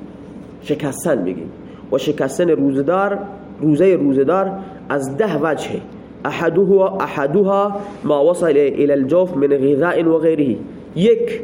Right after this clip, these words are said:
هر آنچه که به شکم برسه، غذا و یا غیر غذا. حتی لو ابتلع خردلة او حصاة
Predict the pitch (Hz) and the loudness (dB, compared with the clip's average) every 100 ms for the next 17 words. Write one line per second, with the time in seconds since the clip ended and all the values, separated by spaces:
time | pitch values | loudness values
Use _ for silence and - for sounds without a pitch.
0 | - - - - - - - - - 180 | -10 -16 -18 -20 -20 -18 -18 -14 -4 -2
1 | - 175 175 170 156 135 131 139 170 147 | 0 0 0 -2 -2 -2 -2 -2 0 0
2 | 117 107 104 107 - - - - - 117 | 0 -2 -6 -10 -12 -18 -18 -18 -6 -2
3 | 135 135 180 190 185 139 135 151 120 104 | 0 2 2 2 2 2 2 2 2 0
4 | 107 - - - - - - - - 202 | -4 -6 -8 -10 -18 -18 -18 -18 -8 -6
5 | 208 170 151 151 151 143 147 185 170 143 | -4 -2 2 2 4 2 2 0 0 -2
6 | 135 139 139 175 175 143 135 131 131 135 | -4 -4 -2 0 0 0 -2 0 0 0
7 | 135 - 170 | -2 -4 -2